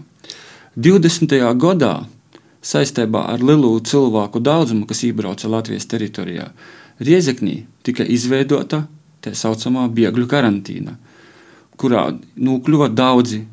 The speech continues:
Latvijas iedzīvotāji, kā arī tie cilvēki, kuri no Padomju Savienības caur Latvijas teritoriju izbrauca uz savam piederības valstīm. Tie cilvēki tika ievītoti karantīnā,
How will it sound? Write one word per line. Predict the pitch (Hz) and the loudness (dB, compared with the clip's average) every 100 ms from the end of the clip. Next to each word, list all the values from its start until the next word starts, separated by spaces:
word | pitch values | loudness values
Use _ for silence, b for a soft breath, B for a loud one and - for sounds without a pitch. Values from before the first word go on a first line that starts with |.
| - | -14
Latvijas | 113 117 120 107 92 - - | -4 -4 -2 -2 -4 -8 -6
iedzīvotāji, | 120 120 127 202 208 - 185 160 147 B B B | -2 0 0 0 -2 -4 -2 -2 -4 B B B
kā | 202 190 | 0 2
arī | 185 | 2
tie | 190 226 226 | 2 4 4
cilvēki, | 226 226 208 190 170 175 170 B B | 4 6 6 6 4 0 -4 B B
kuri | - 156 139 123 | 0 4 4 4
no | 127 123 | 2 2
Padomju | 139 127 120 120 | 4 6 4 4
Savienības | 180 190 190 175 135 135 - - | 2 4 4 4 2 -2 -4 -6
caur | - 120 113 | 0 2 4
Latvijas | 131 156 190 190 | 2 2 0 0
teritoriju | - 185 180 175 165 160 - | 0 0 2 2 4 4 2
izbrauca | 127 123 131 139 135 123 | 2 2 2 0 0 -4
uz | 123 | -2
savam | 123 117 110 | 0 0 0
piederības | 117 120 120 85 131 127 | -2 -2 -2 -2 -6 -4
valstīm. | 131 90 - - - B B | -4 -4 -8 -12 -14 B B
Tie | - 127 | -6 -4
cilvēki | - 185 160 123 117 | 4 4 4 0 -4
tika | 123 139 | 0 2
ievītoti | 139 113 - - - | 4 2 0 -8 -8
karantīnā, | - 113 123 151 175 175 - | -6 -2 -2 0 0 0 -2